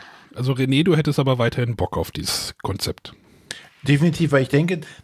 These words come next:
Speaker 2: dass man da halt viel, viel mitmachen kann, viel experimentieren kann. Und natürlich, das Problem werden sein, wenn die Zahlen nicht stimmen, dann werden sie es nicht weitermachen. So, und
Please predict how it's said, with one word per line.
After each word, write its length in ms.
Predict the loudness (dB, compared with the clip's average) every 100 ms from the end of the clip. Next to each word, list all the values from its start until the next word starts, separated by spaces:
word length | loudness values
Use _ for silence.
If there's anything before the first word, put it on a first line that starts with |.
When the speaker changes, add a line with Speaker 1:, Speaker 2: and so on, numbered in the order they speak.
| -8
Speaker 2:
dass 180 | -6 0
man 100 | 0
da 100 | 2
halt 160 | 0 0
viel, 460 | -4 -6 -4 -4
viel 300 | -4 -4 -2
mitmachen 480 | 0 0 0 0 -2
kann, 320 | -2 -2 -4
viel 240 | -6 -6 -6
experimentieren 800 | -6 -8 -4 -2 -2 0 0 0
kann. 220 | -2 -4
Und 180 | -6 -12 -20 -20 -20 _ _ _ _ -20 _ -4
natürlich, 540 | 0 2 2 2 0 -6 -14 -20 _ _ _ -20 _ -10
das 140 | -8
Problem 420 | -2 2 4 4
werden 240 | 2 0 0
sein, 260 | 0 0 -2
wenn 120 | -4
die 120 | -4 -6
Zahlen 360 | -2 0 0
nicht 160 | -2 -2
stimmen, 420 | 0 2 0 -2
dann 260 | -8 -6 0
werden 180 | 0 0
sie 80 | -4
es 60 |
nicht 140 | -6 -2
weitermachen. 640 | -4 -4 -10 -12 -14 -20 _ _ _ _ _ _ _ _ _
So, 260 | -14 -14 _ -12
und 220 | -12